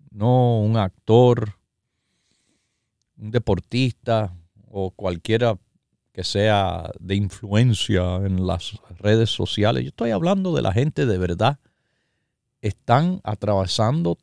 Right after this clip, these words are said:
tiempos difíciles. Sí, la economía, pero también lo difícil emocionalmente,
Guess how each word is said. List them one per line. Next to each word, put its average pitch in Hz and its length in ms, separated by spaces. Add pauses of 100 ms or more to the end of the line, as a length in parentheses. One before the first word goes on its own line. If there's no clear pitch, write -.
tiempos 120 600
difíciles. - 1000 (1120)
Sí, 165 320
la 104 100
economía, 104 600
pero 95 340 (680)
también 104 720 (1700)
lo 117 220
difícil 131 760 (480)
emocionalmente, 113 1300